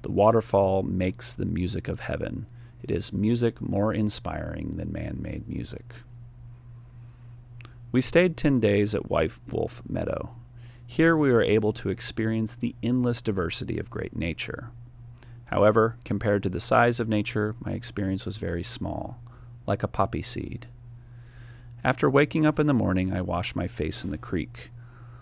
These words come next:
The water is made of melted snow, very cold, but it's still soft. When I dissolve Japanese paints in the water, they dissolve very gently. During the day, it is very hot.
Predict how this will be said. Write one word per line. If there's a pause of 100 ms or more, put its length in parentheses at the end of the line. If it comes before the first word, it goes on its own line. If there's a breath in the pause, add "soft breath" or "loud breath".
(180 loud breath)
The
water
is
made
of
melted
snow,
very
cold, (240)
but
it's
still
soft. (1000 loud breath)
When
I
dissolve
Japanese
paints
in
the
water,
they
dissolve
very
gently. (1160 loud breath)
During
the
day,
it
is
very
hot.